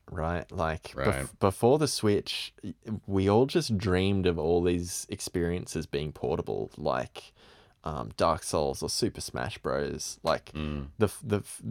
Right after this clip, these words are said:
Speaker 1: year Super Smash Bros. came out for the Switch, um, me and J T went hiking, um, in the Grampians, and, like,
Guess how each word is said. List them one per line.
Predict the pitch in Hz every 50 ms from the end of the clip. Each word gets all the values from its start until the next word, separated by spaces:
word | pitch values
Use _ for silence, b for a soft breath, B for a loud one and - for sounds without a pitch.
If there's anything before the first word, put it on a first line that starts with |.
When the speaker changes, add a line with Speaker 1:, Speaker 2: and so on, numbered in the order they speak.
| 104 107
Speaker 1:
year | 95 95 95 104 113 127 143 151 156 156 156 147 -
Super | - - - 113 104 -
Smash | 98 - - 82 87 98 -
Bros. | - - 80 78 -
came | - - 69 71 80
out | 82 80 64 - - -
for | - - -
the | -
Switch, | - - - - 101 92 64 - - - - - - - b b b b b b _
um, | - 87 82 82 80 80 78 78 78
me | 85 87 92
and | 98 98 92
J | 95 90 90
T | - - - 87
went | 85 82 76 -
hiking, | - - 76 80 - - - - 55 60 65 - - _ _ _ _ _ - -
um, | - - 71 71 71 71 69 67 58 57 50 - _ _
in | - 92 90 87
the | 85
Grampians, | - 78 69 71 87 - - - 52 52 60 58 - - - - - -
and, | - 69 64 60 60 60 -
like, | 69 - 65 - - - -